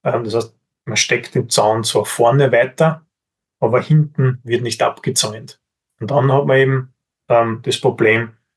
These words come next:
dass die Tiere zu lange auf einer Fläche bleiben und eben hier dann den Wiederaufwuchs verbeißen.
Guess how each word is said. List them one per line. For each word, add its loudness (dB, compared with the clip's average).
dass -6
die -6
Tiere 0
zu 0
lange 2
auf -2
einer 0
Fläche -4
bleiben 0
und -4
eben 0
hier 0
dann 0
den -2
Wiederaufwuchs -2
verbeißen. -4